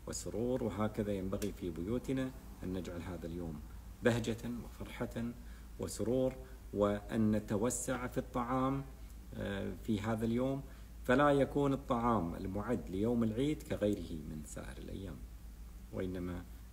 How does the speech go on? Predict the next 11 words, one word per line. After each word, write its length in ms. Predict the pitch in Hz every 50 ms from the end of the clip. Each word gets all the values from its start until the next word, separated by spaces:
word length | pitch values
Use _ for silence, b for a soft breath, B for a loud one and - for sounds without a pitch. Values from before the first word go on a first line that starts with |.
| - - -
آه، 100 | - 78
يكون 400 | 82 85 82 - - 98 90 87
هناك 600 | 80 90 95 95 92 92 - - 92 90 87 - B B B B B -
توسعة. 520 | - 107 107 104 - - 135 110 - - - - - - - - - - - - - - - - - - - - - -
التوسعة 560 | - - - 131 127 - - 143 127 131 139
أن 260 | 95 - - - 104
يزيد 400 | 98 92 95 87 101 104 101 -
الإنسان 520 | 90 85 82 85 82 - 87 85 85 87 87 - - - - - - - - - -
في 280 | 90 85 80 82 80 80 - - 87
هذا 200 | 90 85 76 73
اليوم، 540 | 76 80 90 104 120 123 127 127 123 127 127